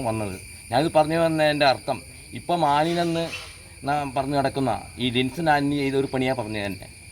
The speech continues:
അതായത് ഈ റോഡിന് വേണ്ടി രണ്ടായിരത്തി ഒമ്പതില് റോഡ് വീട്ടി വീതി കൂട്ടുന്നതിന് വേണ്ടി അന്നത്തെ ബ്ലോക്ക് പഞ്ചായത്ത് മെമ്പർ ഹൈമാവതി ശിവനും ഞാനും കൂടി ഇവിടുന്ന് മുതൽ അവിടെ ചെന്ന്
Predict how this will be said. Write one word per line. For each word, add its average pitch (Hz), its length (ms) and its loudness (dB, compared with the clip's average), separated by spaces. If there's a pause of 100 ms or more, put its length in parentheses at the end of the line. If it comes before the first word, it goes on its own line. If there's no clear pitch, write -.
(400)
അതായത് 160 260 4
ഈ 185 120 4
റോഡിന് 170 360 2
വേണ്ടി 165 180 2 (120)
രണ്ടായിരത്തി 165 640 2
ഒമ്പതില് 139 340 -2 (400)
റോഡ് 170 360 4
വീട്ടി 165 240 2 (220)
വീതി 160 160 0
കൂട്ടുന്നതിന് 156 540 0
വേണ്ടി 117 280 -2 (260)
അന്നത്തെ 156 340 2
ബ്ലോക്ക് 156 380 2
പഞ്ചായത്ത് 151 400 0
മെമ്പർ 139 240 0
ഹൈമാവതി 151 560 4
ശിവനും 123 280 -4 (360)
ഞാനും 139 380 4
കൂടി 143 160 -2 (200)
ഇവിടുന്ന് 143 260 0
മുതൽ 143 280 0 (440)
അവിടെ 156 160 0
ചെന്ന് 185 180 0